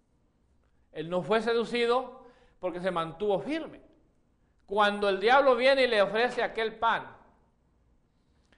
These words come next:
o que diga, o que convierta las piedras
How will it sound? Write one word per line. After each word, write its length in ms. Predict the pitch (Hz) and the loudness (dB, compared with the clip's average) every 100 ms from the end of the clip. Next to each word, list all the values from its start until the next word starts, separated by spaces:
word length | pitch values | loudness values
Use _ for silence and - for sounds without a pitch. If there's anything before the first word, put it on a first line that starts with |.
| _ _ _ - | _ _ _ -10
o 320 | 202 196 190 | -4 -2 -2
que 120 | 190 185 | -2 -2
diga, 340 | 233 247 233 | 2 2 0
o 120 | 185 175 | -4 -6
que 520 | 180 180 175 165 156 | -4 -2 0 -2 -2
convierta 920 | 185 180 214 262 262 226 226 220 - - - _ _ _ _ _ _ _ | -4 -2 4 4 4 2 2 0 -10 -20 -20 _ _ _ _ _ _ _
las 480 | 165 185 175 - - - | -2 0 0 -2 -16 -12
piedras 800 | 202 233 226 226 226 - - - | 0 2 4 2 2 -2 -20 -20